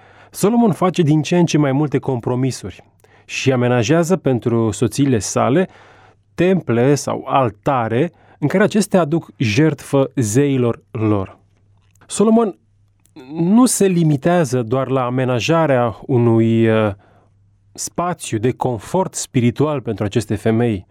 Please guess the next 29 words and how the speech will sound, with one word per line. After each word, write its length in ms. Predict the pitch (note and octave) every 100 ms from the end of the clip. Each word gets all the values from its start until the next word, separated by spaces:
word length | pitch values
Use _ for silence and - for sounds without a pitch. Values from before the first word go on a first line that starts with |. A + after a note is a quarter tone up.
| - - -
Solomon 440 | - - C#3+ C#3 B2+
chiar 380 | - C3+ - _ _
participă, 840 | C#3 B2+ A#2 - F3 - G2 A2+ A2+ - - -
el 240 | - C#3 D3+
gustă 760 | C#3+ C#3+ G#3+ - - A2+ A#2+ - -
din 260 | B2 C3
plăcerile 1040 | A#2 B2 A#2+ - - E3 B2 G#2+ A#2 A2 _
care 240 | - B2+ A#2+
ar 100 | G#2
fi 120 | G#2
trebuit 380 | A#2 G#2+ C3 B2+
să 120 | G#2+
fie 380 | - B2+ A#2+ G#2+ _ _ _
interzise 1040 | - C3+ A#2 B2 A2+ G#2 A#2 C3+ - G#2+ - _
pentru 320 | - A#2+ A2 G#2+
el, 340 | A#2 C#3+ F3+ _ _ _ _
dar 240 | C3 A2+
și 140 | - B2
pentru 300 | A#2+ G#2 A2
slujitorii 560 | - G#2 G#2 A2+ A#2+
săi, 380 | A#2+ A#2 F#2+ -
pentru 240 | - G#2+ G#2+
popor. 480 | A#2 G#2+ G2+ F#2+ _ _ _ _ _ _ _
Și 140 | -
de 100 | D3
aceea, 420 | E3+ - C4+ D#3 - _ _ _
verdictul 580 | A#2+ D3+ F3+ B3+ - E3+
lui 100 | C#3+
Dumnezeu 720 | C3+ C3+ G#2 D3+ D#3+ D#3